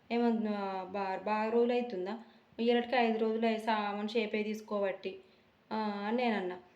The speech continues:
అనగానే వాళ్ళ కోడలు ఏమంటది, "అవే పోరి, ఉన్న సామాన్ అంతా దానికి పెట్టించుకుంటా, షేప్ అయించుకుంటా పోతే మనకేముంటది ఇంట్లో?" అని అనబట్టబ్బా. "ఉన్న సామాన్ అంతా షేప్ వాళ్ళకి ఇస్తే మనకేముంటది ఇంట్లో?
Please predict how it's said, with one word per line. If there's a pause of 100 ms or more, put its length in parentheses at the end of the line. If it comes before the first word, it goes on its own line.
(260)
అనగానే
వాళ్ళ
కోడలు
ఏమంటది, (260)
"అవే
పోరి, (280)
ఉన్న
సామాన్
అంతా
దానికి
పెట్టించుకుంటా,
షేప్
అయించుకుంటా
పోతే (260)
మనకేముంటది
ఇంట్లో?" (640)
అని
అనబట్టబ్బా. (340)
"ఉన్న
సామాన్
అంతా
షేప్
వాళ్ళకి
ఇస్తే
మనకేముంటది
ఇంట్లో?